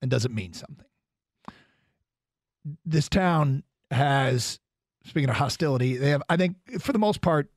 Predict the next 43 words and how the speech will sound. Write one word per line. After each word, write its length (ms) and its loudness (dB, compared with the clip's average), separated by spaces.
as 160 0
it 60 0
pertains 360 0
to 40 -2
the 60 2
Lions, 400 2
hostility 580 0
towards 320 0
the 100 -4
term 280 0
moral 300 2
victory. 500 -8
Because 300 2
moral 260 4
victories 460 2
in 80 2
the 60 -2
past, 340 -2
moral 200 2
victories 440 2
are 160 2
a 40 2
real, 440 4
real 300 4
thing 240 0
in 80 0
sports. 520 -8
And 80 2
what 100 4
I 40 4
mean 240 2
by 140 2
that 260 2
is, 260 0
I 100 2
think 160 0
you 80 -2
can 160 -2
come 160 0
out 160 2
of 80 2
a 40 0
game, 420 0